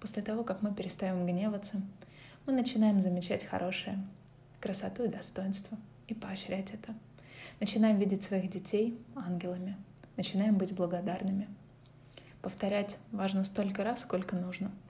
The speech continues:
и результат обязательно будет. Оставайтесь с нами на волнах Мудрого Радио. Этот проект создан под вдохновением дорогой Мали-, Марины Селицки. Мудрое Радио — это благотворительный проект.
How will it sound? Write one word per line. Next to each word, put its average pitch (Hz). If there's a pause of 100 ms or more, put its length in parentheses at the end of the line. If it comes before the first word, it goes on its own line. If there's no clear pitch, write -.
(100)
и 196
результат 190
обязательно 185
будет. - (2000)
Оставайтесь 233
с -
нами 247
на 190
волнах 190
Мудрого 185
Радио. 180 (680)
Этот 202
проект 226
создан 185
под 180
вдохновением 190
дорогой 175
Мали-, 180
Марины 180
Селицки. 185 (640)
Мудрое 196
Радио — 208
это 175
благотворительный 185
проект. -